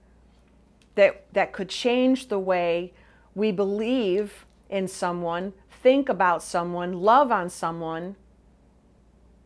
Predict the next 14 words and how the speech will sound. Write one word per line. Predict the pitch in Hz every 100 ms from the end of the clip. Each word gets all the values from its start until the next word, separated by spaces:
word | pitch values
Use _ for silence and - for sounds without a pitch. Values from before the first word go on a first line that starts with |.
| _ _
whether | 180 190 185
or | 175
not | 170
they're | 170 165
wearing | 165 160
a | 160
mask, | 160 165 170 175 - - _ _ _
whether | 165 175 175
or | 170
not | 165 165
they | 165
have | 175 160
the | 160
vaccine, | 160 156 - 175 165 165